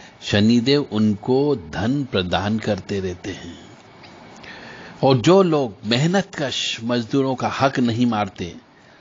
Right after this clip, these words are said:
शनिदेव उन्हें कभी भी कष्ट नहीं देते हैं। और जो लोग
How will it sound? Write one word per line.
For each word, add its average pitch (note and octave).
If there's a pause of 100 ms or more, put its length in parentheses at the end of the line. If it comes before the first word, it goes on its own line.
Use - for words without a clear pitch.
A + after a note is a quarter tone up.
(560)
शनिदेव B2
उन्हें G#2+
कभी G#2
भी A2+
कष्ट -
नहीं G#2
देते G#2
हैं। F2+ (3250)
और G#2
जो G#2+
लोग A2